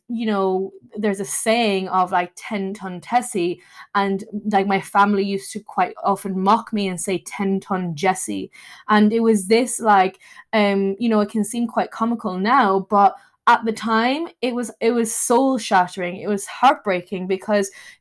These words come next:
again, I was being constantly tied to this identity, that fat was my identity, so that anything else than that was just not me. Like,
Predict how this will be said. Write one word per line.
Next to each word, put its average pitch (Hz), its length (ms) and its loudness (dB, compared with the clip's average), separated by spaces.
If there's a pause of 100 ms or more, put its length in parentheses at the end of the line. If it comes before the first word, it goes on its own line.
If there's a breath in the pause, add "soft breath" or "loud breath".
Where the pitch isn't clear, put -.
again, 220 540 4 (160)
I 214 240 4
was 226 180 0
being 196 240 -6
constantly 214 800 -4
tied 208 560 0 (280)
to 208 200 0
this 175 260 -4
identity, 180 1000 -6 (320 loud breath)
that 208 160 4
fat 208 420 2
was 196 180 -2
my 185 200 0
identity, 185 600 -4
so 190 140 -8
that 196 240 0
anything 220 540 -2
else 214 640 0
than 214 180 4
that 214 380 4
was 202 180 -2
just 190 240 -8
not 190 240 -4
me. 220 340 -6
Like, 294 140 -6